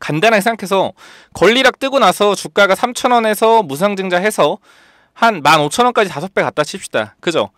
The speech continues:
근데 만약에 여기서 내가 만 오천 원에 매수했어요. 근데 무상증자 받는, 받은 사람들은 삼천 원에 받았단 말이야.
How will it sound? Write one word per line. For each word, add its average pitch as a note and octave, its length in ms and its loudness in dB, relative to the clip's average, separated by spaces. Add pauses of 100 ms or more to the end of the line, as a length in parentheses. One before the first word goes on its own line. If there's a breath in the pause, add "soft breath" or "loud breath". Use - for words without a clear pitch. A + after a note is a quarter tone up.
(140)
근데 A3 160 -6
만약에 F#3 220 2
여기서 F3+ 320 0
내가 D3 160 0
만 A2+ 140 2
오천 E3 220 -2
원에 D3+ 100 -2
매수했어요. G#2 580 -8 (540)
근데 G3 360 2
무상증자 B3+ 600 -2
받는, D3+ 360 -4
받은 D#3 280 -6
사람들은 F#3+ 560 -2
삼천 - 360 -6
원에 B3 160 0
받았단 A2+ 320 -4
말이야. G2 180 -10